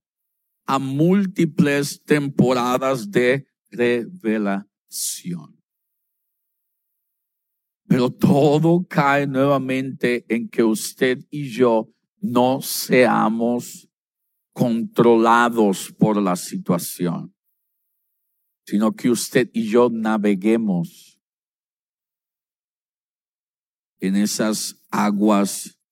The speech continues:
fuertes. David aprendió, hermanos, algo a causa del horrible pozo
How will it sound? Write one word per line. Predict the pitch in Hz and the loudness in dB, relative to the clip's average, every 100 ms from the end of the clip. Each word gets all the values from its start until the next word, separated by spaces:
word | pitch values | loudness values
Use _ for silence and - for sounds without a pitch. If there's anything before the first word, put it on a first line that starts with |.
| _ _ _ _ _ _ _ _ _ | _ _ _ _ _ _ _ _ _
fuertes. | - - 101 87 82 - - - - - - - - - _ _ _ _ _ _ _ _ _ _ _ _ - - - _ _ _ _ _ _ _ _ _ _ _ _ _ _ _ | -8 0 2 2 -4 -8 -14 -10 -10 -10 -12 -16 -20 -20 _ _ _ _ _ _ _ _ _ _ _ _ -14 -14 -16 _ _ _ _ _ _ _ _ _ _ _ _ _ _ _
David | - 143 170 | 0 2 4
aprendió, | 180 190 175 160 147 170 180 | 2 2 0 2 2 4 4
hermanos, | 160 160 165 170 175 - | 4 2 4 2 0 0
algo | 147 156 160 170 | 0 2 2 2
a | 156 | 2
causa | 139 139 151 - 160 151 | 0 2 0 2 2 2
del | 135 127 | 0 0
horrible | 120 127 135 139 139 | 0 -2 -2 -2 0
pozo | - 135 135 - 127 123 | 2 2 0 -4 -2 -2